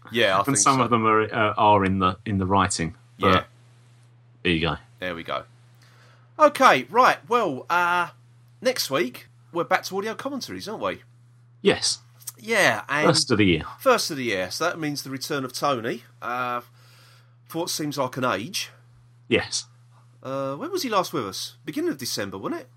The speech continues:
Speaker 2: I think it was, yeah.
Speaker 1: Or was it November?
Speaker 2: Um,
Speaker 1: I can't remember when we put our last commentary out, actually.
Speaker 2: Yeah, it would have been around that, being,
Speaker 1: Hmm.
Speaker 2: yeah.
Speaker 1: Hmm, blimey. Okay, well,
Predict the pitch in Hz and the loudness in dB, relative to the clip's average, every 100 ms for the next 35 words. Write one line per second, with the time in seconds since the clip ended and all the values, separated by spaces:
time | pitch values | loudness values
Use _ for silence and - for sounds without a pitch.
0 | _ _ _ _ _ _ _ - 226 - | _ _ _ _ _ _ _ -2 0 0
1 | 175 131 90 147 110 90 - 127 127 139 | 2 2 4 2 2 0 -6 -12 -10 -8
2 | 123 151 294 285 92 - _ _ _ 120 | -6 -6 -6 -6 -6 -8 _ _ _ 2
3 | 139 147 156 156 165 165 156 156 160 156 | 4 6 6 8 8 8 8 8 8 8
4 | 156 151 156 151 127 113 104 95 82 80 | 8 8 8 8 10 10 10 8 8 2
5 | - - - 123 117 117 139 127 139 135 | -10 -16 -12 -10 -8 -10 -8 -8 -8 -8
6 | 202 262 - 92 87 92 - 170 - - | -10 -12 -10 -8 -8 -10 -12 -16 -18 -20
7 | _ _ _ - 151 113 104 151 139 131 | _ _ _ 0 4 4 6 6 6 6
8 | 123 135 117 82 95 - 123 107 104 104 | 8 6 6 4 0 0 0 2 2 0
9 | 175 139 95 - - _ _ _ _ _ | 4 4 4 0 -10 _ _ _ _ _
10 | 180 151 - 95 131 90 87 - - - | -16 -16 -12 -4 -2 -4 -8 -14 -20 -20
11 | - - 285 214 240 240 202 123 | -12 2 4 6 4 6 4 4